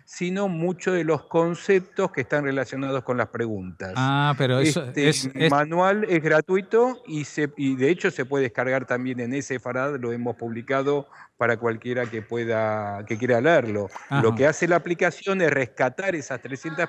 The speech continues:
Speaker 1: preguntas e incluirlas en forma amena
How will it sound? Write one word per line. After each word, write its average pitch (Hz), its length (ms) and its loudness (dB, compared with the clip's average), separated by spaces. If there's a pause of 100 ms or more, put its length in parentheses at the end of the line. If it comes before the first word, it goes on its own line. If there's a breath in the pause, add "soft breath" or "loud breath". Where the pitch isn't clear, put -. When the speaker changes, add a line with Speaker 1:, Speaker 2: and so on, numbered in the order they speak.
Speaker 1:
preguntas 196 720 -2 (400 loud breath)
e 170 80 4
incluirlas 170 720 4
en 147 160 0
forma 147 520 2
amena 165 600 0